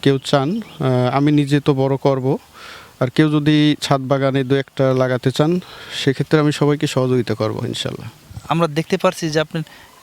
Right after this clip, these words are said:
Speaker 2: অনেক জায়গা আপনি খুঁড়ে রেখেছেন। আসলে কি আঙ্গুর বাগান করার জন্য এটা করে রেখেছেন?
Speaker 1: জি, আমি এখন হচ্ছে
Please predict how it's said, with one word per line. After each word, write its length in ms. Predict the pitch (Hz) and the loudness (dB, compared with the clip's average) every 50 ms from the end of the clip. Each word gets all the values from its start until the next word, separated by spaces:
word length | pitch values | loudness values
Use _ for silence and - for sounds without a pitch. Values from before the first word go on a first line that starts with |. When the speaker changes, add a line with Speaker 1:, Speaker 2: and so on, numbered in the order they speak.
| - - | -10 -2
Speaker 2:
অনেক 260 | 175 202 220 226 196 | 0 2 2 2 2
জায়গা 480 | 147 165 160 147 135 135 120 117 143 165 - - - - - - - - - - - - - | 4 4 2 2 2 0 0 -2 -2 -6 -10 -16 -16 -16 -18 -20 -20 -20 -20 -20 -20 -12 -4
আপনি 640 | - 139 151 - - 165 156 156 - - 143 147 151 - | -4 -4 -4 -2 -4 -4 -4 -4 -6 -6 -8 -8 -8 -10
খুঁড়ে 300 | - - - 220 220 220 | -8 -2 0 2 2 2
রেখেছেন। 480 | 190 160 143 131 135 - - 131 120 127 - | 2 0 0 -2 -4 -4 -4 -6 -6 -6 -8
আসলে 300 | 147 - - 190 196 190 | -10 -10 -6 -6 -6 -6
কি 460 | 185 - 202 202 196 190 180 180 175 | -6 -4 -4 -2 -2 -2 0 0 0
আঙ্গুর 300 | 156 151 160 160 156 160 | 0 0 0 -2 -2 0
বাগান 280 | 156 160 165 156 165 165 | 0 0 0 0 -2 -2
করার 280 | 160 175 170 175 170 160 | 0 0 0 0 -2 -2
জন্য 220 | 170 170 180 196 | -2 -2 0 0
এটা 420 | 202 196 180 175 - 180 170 165 160 - | 0 0 -2 0 0 0 -2 -2 -2 -2
করে 160 | 180 170 170 | -2 0 0
রেখেছেন? 440 | 165 175 175 175 - - 185 151 127 - - - - - - - - - - - - - - 131 | 0 -2 -4 -4 -4 -4 -4 -4 -6 -8 -14 -16 -16 -16 -16 -18 -20 -20 -20 -20 -18 -8 -4 -2
Speaker 1:
জি, 300 | 123 131 147 147 135 127 | 2 2 2 4 4 2
আমি 520 | 127 127 135 139 143 147 143 143 143 143 - 139 | 2 2 2 2 4 4 4 4 2 2 0 0
এখন 360 | 131 127 - - - 139 139 | -2 -2 0 0 0 2 2
হচ্ছে 480 | 135 139 135 - - - - 143 143 | 2 2 0 0 -4 -2 0 0 0